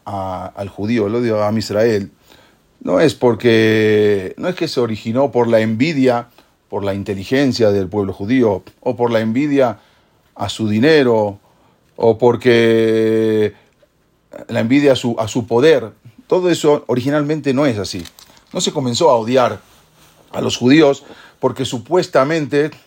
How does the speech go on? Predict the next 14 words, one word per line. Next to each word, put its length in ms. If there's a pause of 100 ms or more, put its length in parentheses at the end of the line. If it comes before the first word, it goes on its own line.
(220)
son 500
deicidas. 960
Deicidas 380
quiere 140
decir 360 (340)
que 120
mataron 460
al, 340 (480)
a, 320
al 120
Dios. 400 (240)
Entre 160
paréntesis, 600 (560)
justa-, 520